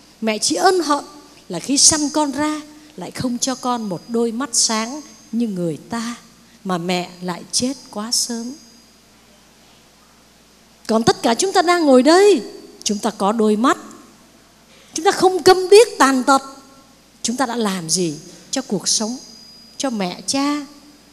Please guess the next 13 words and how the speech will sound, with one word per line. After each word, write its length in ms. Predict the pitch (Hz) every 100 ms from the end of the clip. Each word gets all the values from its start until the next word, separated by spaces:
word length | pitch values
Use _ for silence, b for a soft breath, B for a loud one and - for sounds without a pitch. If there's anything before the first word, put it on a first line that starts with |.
| _ -
cho 120 | 269
gia 220 | 269 254
đình, 240 | 214 170 147 -
cho 100 | -
xã 160 | 214 -
hội? 280 | 233 190 147 - - B B
Hay 200 | 302 349
chỉ 120 | 240
là 120 | 220
tiếng 320 | 185 247 311 381
kêu 200 | 294 277
"Trời 400 | 285 262 247 262
ơi" 380 | 320 359 392